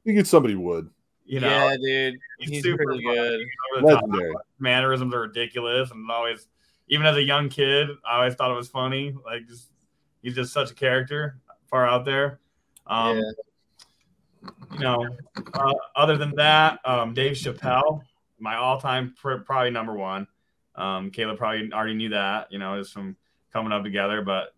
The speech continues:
Speaker 2: like I, like he mentioned before, the, the, even if you go past the acting and the show, his stand-ups are just so good. And man, he just does stuff that can relate to everybody, and he just,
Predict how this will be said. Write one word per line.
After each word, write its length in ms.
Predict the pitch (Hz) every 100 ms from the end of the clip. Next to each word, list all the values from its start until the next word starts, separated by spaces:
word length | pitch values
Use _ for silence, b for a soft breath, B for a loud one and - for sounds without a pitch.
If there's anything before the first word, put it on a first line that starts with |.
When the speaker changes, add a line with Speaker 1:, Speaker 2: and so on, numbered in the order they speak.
| _
Speaker 2:
like 200 | 104 98
I, 100 | 98 95 -
like 180 | 104 98
he 100 | 104
mentioned 320 | 101 98 101
before, 400 | 95 98 98 101
the, 420 | 98 95 92 90 _ _ _ _ -
the, 560 | 92 92 90 87 80 - -
even 400 | 117 110 104 107
if 140 | 104
you 120 | 101 95
go 220 | 113 104
past 300 | 95 107 101
the 60 | 98
acting 420 | 104 104 - 110
and 80 | 101
the 40 | 95
show, 580 | 113 110 110 110 107 98
his 160 | 101
stand-ups 400 | - 104 104 98
are 80 | 98
just 160 | 92 -
so 140 | 107
good. 400 | 101 101 104 104
And 220 | 95 82 - _ _ _ _ _ _ _ _
man, 160 | 110 117
he 80 | 135
just 200 | 123 -
does 180 | 135 123
stuff 240 | 151 131
that 80 | 123
can 100 | 120
relate 280 | 117 123 123
to 100 | 120
everybody, 720 | 123 127 127 123 123 123 123
and 140 | 107
he 100 | 104
just, 360 | 135 107 -